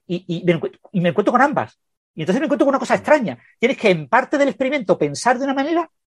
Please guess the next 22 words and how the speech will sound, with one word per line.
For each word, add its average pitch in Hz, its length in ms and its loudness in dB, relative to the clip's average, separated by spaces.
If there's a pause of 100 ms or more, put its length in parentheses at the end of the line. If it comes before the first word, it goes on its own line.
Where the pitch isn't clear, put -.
(200)
y 185 100 4
en 156 100 0
parte 190 220 0
del 262 80 4
experimento 247 360 -2
pensar 196 360 0
en 190 120 2
otra. - 280 -4 (420)
Porque 175 200 -2
si - 120 -4
no, 226 140 0
te 262 60 2
acabas 226 240 2
encontrando 226 480 0
con 214 120 2
que 160 80 -4
el 151 60 0
futuro 151 300 -2
influye 143 280 -6
en 151 60 -4
el 160 80 -4
pasado, 247 640 2